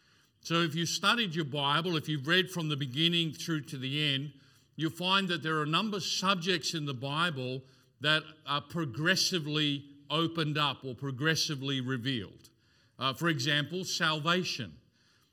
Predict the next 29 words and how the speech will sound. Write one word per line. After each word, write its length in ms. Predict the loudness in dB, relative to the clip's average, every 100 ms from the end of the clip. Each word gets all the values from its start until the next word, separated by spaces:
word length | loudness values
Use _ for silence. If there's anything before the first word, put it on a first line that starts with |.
| _
Now, 200 | -2 0
if 220 | 0 -2 -2
you 180 | 0 2
only 340 | 2 2 0
had 340 | 2 2 2
the 60 | -2
book 240 | -4 -4
of 100 | -6
Genesis 580 | -2 0 0 -2 -4 -4
or, 220 | -4 -4 -8 -18 -20 -6
or 160 | -4
you 180 | -2 -2
just 340 | -2 -4 -4 0
had 380 | 4 4 2
maybe 320 | -2 -2 0 -4
the 120 | -4
first 460 | -2 0 -2 -6 -4
four 200 | -2 -2
or 40 |
five 340 | -2 -2 -2
books 240 | -4 -6 -6
of 60 |
the 80 | -2
Old 240 | -2 -4 -2
Testament, 520 | -2 -2 -2 -4 -4 -12 -20 -20 _ -8
you 180 | -4
might 340 | -2 2 2 2
have 340 | 2 2 0
some, 720 | -2 -2 0 2 2 0 -2